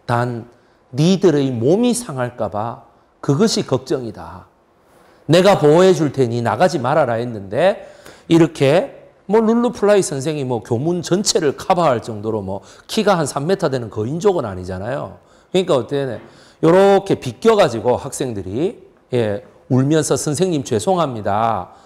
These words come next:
선생님 죄송합니다." 하면서, 어, 굳게 걸어 잠가, 이게 철조망, 이 철사끈으로 이렇게 묶었거든.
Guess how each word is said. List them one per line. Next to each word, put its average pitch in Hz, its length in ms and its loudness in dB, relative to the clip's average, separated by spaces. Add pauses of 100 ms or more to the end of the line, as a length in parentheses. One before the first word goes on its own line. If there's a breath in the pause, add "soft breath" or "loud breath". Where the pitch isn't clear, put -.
선생님 165 400 0
죄송합니다." 139 640 0
하면서, 123 500 0 (320 loud breath)
어, 127 300 2
굳게 233 460 4
걸어 196 260 6
잠가, 131 500 2
이게 135 260 -2
철조망, 254 680 2 (280 loud breath)
이 156 160 2
철사끈으로 214 680 4
이렇게 143 300 4
묶었거든. 127 560 2